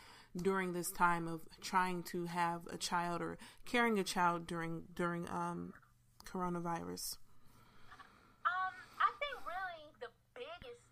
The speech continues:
Speaker 2: thing is trying to figure out if the hospital is safe or not.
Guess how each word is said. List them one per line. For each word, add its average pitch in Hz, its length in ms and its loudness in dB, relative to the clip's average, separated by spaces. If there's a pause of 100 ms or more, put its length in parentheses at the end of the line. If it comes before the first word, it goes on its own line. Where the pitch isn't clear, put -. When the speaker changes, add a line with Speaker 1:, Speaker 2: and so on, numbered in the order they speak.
Speaker 2:
thing 170 360 -14 (320)
is 202 320 -12 (240)
trying 233 600 0
to 220 60 -14 (160)
figure 196 300 -4
out 170 240 -2
if 175 80 -18
the 175 80 -8
hospital 175 640 -4
is 143 140 -20
safe - 220 -12
or 139 120 -10
not. 143 300 -10